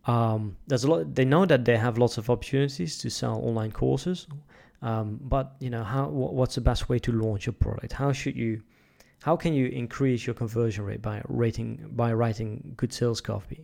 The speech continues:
copy and positioning your products well? You know, there's so many questions that come up with all these things. These guys, the creators, you guys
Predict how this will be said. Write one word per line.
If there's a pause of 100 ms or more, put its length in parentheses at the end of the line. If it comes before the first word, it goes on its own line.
copy (300)
and
positioning
your
products
well? (220)
You
know,
there's
so
many
questions
that (320)
come
up
with
all
these
things.
These
guys,
the
creators,
you
guys